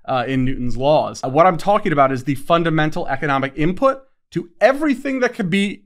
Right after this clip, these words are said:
produced or enjoyed in this world. It requires energy.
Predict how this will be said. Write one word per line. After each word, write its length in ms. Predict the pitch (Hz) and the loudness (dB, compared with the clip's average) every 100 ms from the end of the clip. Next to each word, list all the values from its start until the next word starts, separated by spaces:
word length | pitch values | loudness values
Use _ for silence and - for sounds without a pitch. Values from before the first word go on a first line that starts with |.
| _ | _
produced 800 | 165 135 120 220 302 - - - - _ _ _ _ - | -6 -4 2 2 2 -2 -12 -16 -20 _ _ _ _ 2
or 160 | 185 196 | 6 6
enjoyed 540 | 185 139 165 139 127 151 | 4 0 0 0 -2 -2
in 140 | 143 | -2
this 220 | 147 143 | -2 -6
world. 380 | 127 151 214 262 _ _ _ - - - | -4 0 0 -4 _ _ _ -20 -20 -6
It 140 | 143 | -2
requires 340 | 139 - 131 123 | 0 4 4 4
energy. 460 | 120 107 101 - | -2 -6 -12 -20